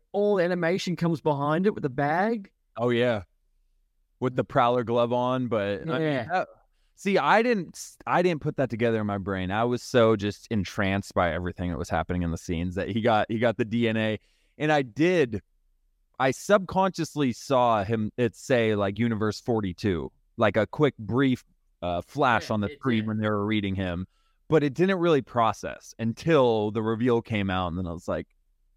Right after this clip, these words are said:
Speaker 2: "Oh, actually, okay, I think I do." But I, so I was totally caught off guard by it.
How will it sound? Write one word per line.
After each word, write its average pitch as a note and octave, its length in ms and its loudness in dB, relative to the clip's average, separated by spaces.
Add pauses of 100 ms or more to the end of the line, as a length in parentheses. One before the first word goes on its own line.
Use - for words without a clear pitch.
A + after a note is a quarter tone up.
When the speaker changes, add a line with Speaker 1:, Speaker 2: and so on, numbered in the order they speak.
(140)
Speaker 2:
"Oh, A#2 320 0 (100)
actually, G#2 360 -6
okay, G2 240 -4
I E2 160 -6 (100)
think - 160 -12
I F2+ 60 -6
do." G2+ 220 -2 (300)
But C3 100 0
I, C#3+ 180 4
so C#3+ 140 0
I D#3+ 120 6
was F#3+ 140 0
totally D3 420 0
caught A2 240 0
off G2 180 -4
guard G#2 280 0
by E2 240 -8
it. E2+ 160 -8